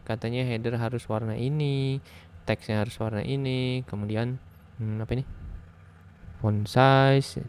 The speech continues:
di sini ada ukuran-ukuran height-nya. Udah ya? Oke.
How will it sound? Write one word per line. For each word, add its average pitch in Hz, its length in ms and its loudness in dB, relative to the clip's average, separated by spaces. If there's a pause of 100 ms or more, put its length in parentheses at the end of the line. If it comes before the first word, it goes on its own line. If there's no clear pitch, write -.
di 113 80 0
sini 117 240 2
ada 113 480 0
ukuran-ukuran 110 880 2
height-nya. 120 720 2 (3250)
Udah 117 180 0
ya? 104 220 -2 (500)
Oke. - 600 -12